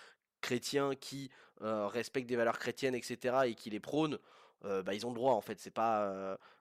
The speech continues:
enfin, je, je vois pas très bien où, où est le mal, surtout qu'en fait, le discours, c'est quand même de sauver des enfants de viol. Donc, euh, jusque-là, tu vois, je, je, j'ai vraiment eu beaucoup de mal à comprendre la, le côté, euh, dénonciation d'une certaine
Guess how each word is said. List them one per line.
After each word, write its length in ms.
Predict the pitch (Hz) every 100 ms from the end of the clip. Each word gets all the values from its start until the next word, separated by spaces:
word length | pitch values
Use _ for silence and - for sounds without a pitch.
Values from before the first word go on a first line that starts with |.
| _ -
enfin, 120 | 110
je, 160 | 101 104
je 80 | 117
vois 100 | 117
pas 120 | 143
très 180 | - 143
bien 200 | 160 151
où, 300 | 139 135 -
où 160 | 139
est 60 | 143
le 80 | 131
mal, 320 | 147 175 151
surtout 260 | - - 160
qu'en 140 | 165
fait, 180 | 160 151
le 100 | 131
discours, 340 | 120 - 165
c'est 100 | -
quand 100 | 131
même 200 | 139 147
de 220 | 123 143 151 - -
sauver 480 | - - 160 147 165
des 180 | 147 127
enfants 360 | 135 - 160
de 80 | 135
viol. 400 | 127 143 131 98 -
Donc, 380 | 113 113 120 -
euh, 380 | 113 113 110 110 - - - _ _ - - -
jusque-là, 540 | 135 139 - 160 180 196
tu 100 | 180
vois, 80 |
je, 260 | 160 139 123
je, 200 | 120 123
j'ai 280 | 110 120 120
vraiment 320 | 110 143 170
eu 60 | 160
beaucoup 260 | 143 -
de 60 | 147
mal 120 | 165
à 60 | 127
comprendre 360 | 131 - 156
la, 300 | 123 110 104 - - - -
le 240 | 117 120
côté, 480 | - 135 - 156 160
euh, 360 | 123 117 113 104 - _ -
dénonciation 920 | 104 156 180 170 - 165 160 - 180
d'une 200 | 139 127
certaine 580 | - 139 - 160 160